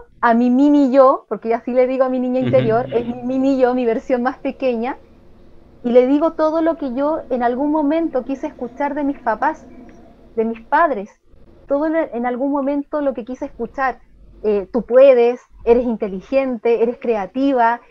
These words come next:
Speaker 1: eh, tú vas a llegar lejos", todo lo que yo quise escuchar alguna vez se lo digo yo a mi niña. O sea, no espero a que me lo digan mis pa-, mis padres, porque mis padres tienen sus propios condicionamientos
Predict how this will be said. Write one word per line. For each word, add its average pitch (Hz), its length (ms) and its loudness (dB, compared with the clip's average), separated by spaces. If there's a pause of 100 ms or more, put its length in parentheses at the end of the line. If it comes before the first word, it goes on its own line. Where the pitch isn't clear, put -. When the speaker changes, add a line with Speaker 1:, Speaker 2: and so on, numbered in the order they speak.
(240)
Speaker 1:
eh, 208 220 -2
tú 262 140 -2
vas 269 140 2
a 254 40 -2
llegar 233 280 2
lejos", 254 460 -2
todo 311 180 -4
lo 349 120 -2
que 311 120 -8
yo 330 140 -8
quise 320 240 -8
escuchar 285 400 -8
alguna 269 380 -4
vez 294 180 -2
se 294 120 -10
lo 254 160 -2
digo 269 240 -6
yo 269 380 -4
a 202 120 -6
mi 208 120 -4
niña. 180 400 -8 (1300)
O - 40 -16
sea, - 140 0
no 269 100 2
espero 311 640 -4 (300)
a 220 80 -6
que 262 140 -6
me 254 100 0
lo 247 140 0
digan 269 280 -4
mis 277 120 -6
pa-, 226 240 -2
mis 226 120 -8
padres, 320 380 0
porque 233 200 -6
mis 220 120 -10
padres 247 340 -4
tienen 277 220 -4
sus - 160 -14
propios 254 280 -4
condicionamientos 247 960 -8